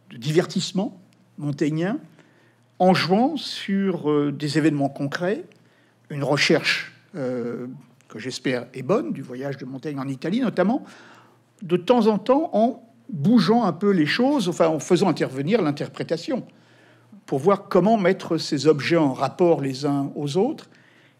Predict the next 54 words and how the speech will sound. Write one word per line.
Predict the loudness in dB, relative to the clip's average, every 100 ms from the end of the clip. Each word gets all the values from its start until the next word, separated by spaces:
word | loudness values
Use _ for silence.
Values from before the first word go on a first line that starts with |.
| -14 -2
et | -2
de | 0 -2
voir | -2 -2
ce | -4 -8
qui | -8 -4 0
aurait | 2 0
pu | 0 0
se | 0
passer. | -6 -6 -2
Et | -4
Montaigne, | -2 -4 2 2 2 -2 -10
il |
y |
a | -12
une |
très | -6 -2
belle | -2
phrase | 0 -2
de | 0
Montaigne | -4 -2 -2 -2
que | -6
j'utilise | -8 -4 -4 -4
en | -6
exergue, « | -4 0 0 -2 -12 -18 -20 -20 -20 _ _ -14
Le | -8 -2 -2 0
plus | 0 0
important | 0 -2 0 0 2
n'est | -2
pas | 0 0
de | 0
savoir | -2 2 4 6 4 0
ce | -10
qui | -10
s'est | -8 -6
passé, | -6 -4 -2
mais | 0 0 -2
ce | -6
qui | -6 -4
aurait | -4 -2
pu | -2 -2
se | -4
passer. » | -8 -8 -10 -16 _ _ -20 -20 -20 _ -2
Et | 2
donc | 2
voilà, | 2 -2
donc | -4 -4
c'est | -2 -2 -2
une | -2 -4 -6 -12 -20 _
construction | -12 -8 -6 -6 0 0 0 -4 -20 -20 -20 _ -6
avec | 0 2 2
un |
titre | 0 -2 -6 -8
très | -6 -2
balzacien | 0 0 0 -2 0 4 4